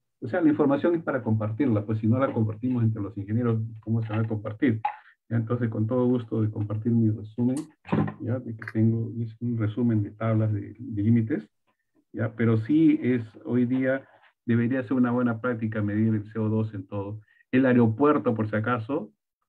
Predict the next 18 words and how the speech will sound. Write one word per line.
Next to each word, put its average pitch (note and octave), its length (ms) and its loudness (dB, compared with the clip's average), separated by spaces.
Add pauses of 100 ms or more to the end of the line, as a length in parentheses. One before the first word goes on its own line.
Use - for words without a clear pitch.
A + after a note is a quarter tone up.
(180)
eh, A2 300 0
tiene B2 380 6
un A2+ 280 4
equipo A2+ 420 0
de G#2+ 100 2
medidor G#2+ 360 -2
de G#2+ 80 -6
C A2+ 60 -6
O A2 120 2
dos A2+ 340 -2
y A2+ 120 0
debe A#2+ 440 -2
activar A2 680 -2
la G#2 100 -4
entrada G#2 420 -2
de G#2 100 -2
aire G#2+ 180 0
fresco A#2 680 -6